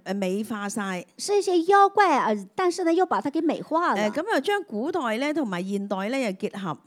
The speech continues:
Speaker 2: 然後把古代和現代呢，
Speaker 1: 即係讓人哋呢，
Speaker 2: 結合了。
Speaker 1: 覺得呢，好，誒，引人入勝啊。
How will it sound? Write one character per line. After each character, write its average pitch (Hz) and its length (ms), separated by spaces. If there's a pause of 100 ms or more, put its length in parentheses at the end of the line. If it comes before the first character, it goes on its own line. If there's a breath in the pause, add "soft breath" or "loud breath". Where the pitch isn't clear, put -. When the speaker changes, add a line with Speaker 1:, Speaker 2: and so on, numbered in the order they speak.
(240 soft breath)
Speaker 2:
然 320 120
後 415 80
把 403 140
古 240 260
代 349 180
和 285 120
現 330 360
代 330 140
呢， 285 100
Speaker 1:
即 247 60
係 339 220
讓 330 100
人 269 160
哋 277 160
呢， 440 60
Speaker 2:
結 480 80
合 359 80
了。 330 60
Speaker 1:
覺 370 120
得 - 0 (140)
呢， 359 60
好， 277 120
誒， 247 640
引 214 180
人 220 220
入 180 80
勝 185 400
啊。 156 160